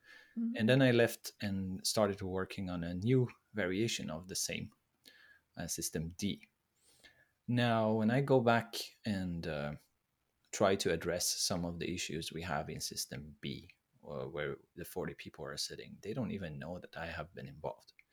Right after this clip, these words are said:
Speaker 1: <laughs> Okay.
Speaker 2: But,
Speaker 1: So that's a
Speaker 2: uh,
Speaker 1: good thing.
Speaker 2: that's a good thing. But they are highly motivated in selling my ideas to myself. And
Speaker 1: <laughs> Okay.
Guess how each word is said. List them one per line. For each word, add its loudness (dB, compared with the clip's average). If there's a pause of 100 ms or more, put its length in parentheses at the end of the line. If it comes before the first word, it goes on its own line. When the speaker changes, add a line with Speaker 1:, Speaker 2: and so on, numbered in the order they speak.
(360)
Speaker 1:
<laughs> -4
Okay. -4
Speaker 2:
But, 8
Speaker 1:
So -8
that's 10
a 10
Speaker 2:
uh, 6
Speaker 1:
good 4
thing. 2
Speaker 2:
that's 8
a 8
good 8
thing. -2
But 0
they 8
are 6
highly 4
motivated 4
in -4 (180)
selling 2 (320)
my 4
ideas 2
to -6
myself. -4 (720)
And 0
Speaker 1:
<laughs> -6
Okay. -10